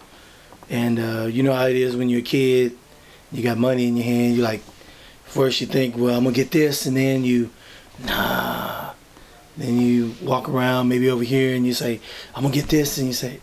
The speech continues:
and, "Nah, I ain't gonna get that." And you're trying to think of something that you could get that would last and that was good. So, uh, I realized that,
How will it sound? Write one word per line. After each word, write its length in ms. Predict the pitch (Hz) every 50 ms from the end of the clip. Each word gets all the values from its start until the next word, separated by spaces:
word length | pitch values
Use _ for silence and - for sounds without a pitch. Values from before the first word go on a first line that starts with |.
| - - - -
and, 220 | - - 117 113 110
"Nah, 560 | 110 113 110 113 113 110 110 110 113 113 110
I 40 | 113
ain't 120 | 113 -
gonna 120 | 147 151 -
get 140 | - -
that." 200 | - - - - - - - - - - - - - - - - - - - - -
And 180 | - 131 123 123
you're 140 | 123 127 123
trying 320 | - 156 143 139 143 139
to 60 | 123
think 440 | - - 156 147 143 139 - - - - -
of 140 | - -
something 420 | - - 131 123 - - 127 123 120
that 220 | 113 117 117 101 -
you 140 | 156 120
could 180 | 117 - 117 110
get 320 | 117 127 127 127 120 120 - - - - - - - - - - -
that 160 | - - 110
would 80 | 110 110
last 800 | 120 135 151 165 170 175 180 180 175 175 175 - - - - - - - - - - - - - - - - - - - - - - - - - - - - -
and 480 | 147 147 156 160 160 156 156 147 139 131
that 120 | 127 123
was 140 | 120 120 113
good. 300 | - 165 135 113 107 - - - - - - - - - - - - - - - - - - - - - - - - - - - -
So, 480 | - - 147 131 127 127 127 135 135 -
uh, 420 | - - 127 120 117 117 113 110 107 - - - - - - - - - - -
I 100 | 151 131
realized 880 | 120 135 139 139 139 135 131 131 131 131 127 127 127 123 123 - 160 131
that, 320 | 131 127 123 120 117